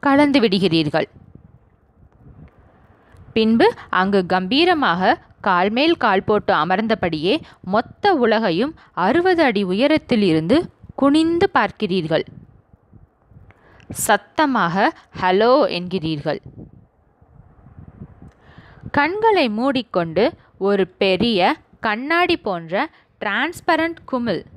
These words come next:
அதாவது பபுள் ஒன்றை கற்பனை செய்யுங்கள். சோப்பு நுரையை ஊதினால் பறக்குமே, அப்படிப்பட்ட,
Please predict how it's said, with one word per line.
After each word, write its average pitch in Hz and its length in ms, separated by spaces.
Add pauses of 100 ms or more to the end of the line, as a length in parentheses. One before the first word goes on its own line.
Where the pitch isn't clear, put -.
(160)
அதாவது 185 600 (140)
பபுள் 214 420
ஒன்றை 175 420 (260)
கற்பனை 220 540
செய்யுங்கள். 170 540 (840)
சோப்பு 392 580
நுரையை 190 480
ஊதினால் 214 580
பறக்குமே, 175 680 (280)
அப்படிப்பட்ட, 208 960